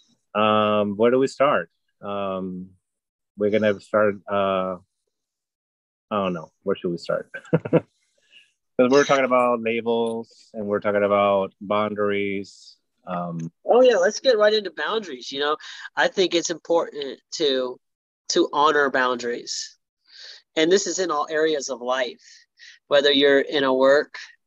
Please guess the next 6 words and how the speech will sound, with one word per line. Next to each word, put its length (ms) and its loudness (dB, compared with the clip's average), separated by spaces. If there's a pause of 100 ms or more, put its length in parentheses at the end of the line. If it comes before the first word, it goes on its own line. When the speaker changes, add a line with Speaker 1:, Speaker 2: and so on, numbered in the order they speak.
(720)
Speaker 2:
environment, 760 2 (240)
um, 360 -6
you're 160 -4
in 80 -4
a 40 -6
friendship 720 -6